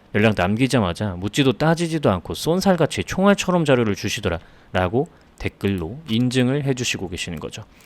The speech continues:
여러분들도 댓글만 남기세요. 시간 남으면 구독도 눌러주시고요.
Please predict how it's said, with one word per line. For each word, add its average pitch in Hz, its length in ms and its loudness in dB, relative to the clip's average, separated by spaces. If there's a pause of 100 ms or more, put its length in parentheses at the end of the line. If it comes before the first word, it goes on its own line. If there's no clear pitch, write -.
(240)
여러분들도 127 600 4 (100)
댓글만 123 580 2
남기세요. 85 540 -8 (280)
시간 185 300 2
남으면 117 460 0
구독도 117 340 -2
눌러주시고요. 98 560 -2